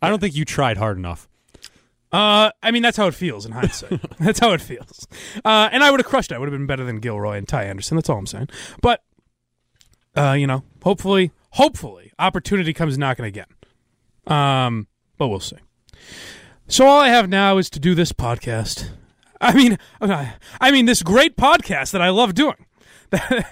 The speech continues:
Speaker 2: But, uh, yeah, keep, keep crushing it here is all I, is all I ca-, have left now. So people,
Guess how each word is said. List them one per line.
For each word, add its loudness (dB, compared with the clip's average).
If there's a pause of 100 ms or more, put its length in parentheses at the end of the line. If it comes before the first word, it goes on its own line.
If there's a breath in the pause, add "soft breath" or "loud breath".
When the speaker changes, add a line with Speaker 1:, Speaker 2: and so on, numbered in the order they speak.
(280 loud breath)
Speaker 2:
But, 0
uh, 2
yeah, -2 (340)
keep, -2
keep 2
crushing -2
it -8
here -10
is -8
all 0
I, -6
is -4
all 2
I 0
ca-, -10
have -2
left -10
now. -18
So -2
people, 0